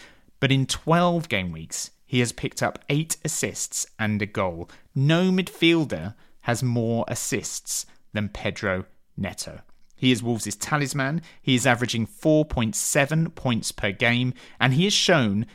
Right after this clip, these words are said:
that he can do the business against good teams and bad teams. He's got assists against the likes of Manchester City,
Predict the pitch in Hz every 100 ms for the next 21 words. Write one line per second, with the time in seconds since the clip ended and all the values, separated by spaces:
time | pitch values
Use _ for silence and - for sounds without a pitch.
0 | - 123 120 143 170 160 175 202 202 139
1 | 104 95 - - - - - 123 120 110
2 | - - 151 151 156 160 165 175 - -
3 | - - - - 120 120 117 101 90 -
4 | 80 80 - 107 - - - 160 - -
5 | 113 107 - 110 107 - 107 110 107 107
6 | - - - 160 170 180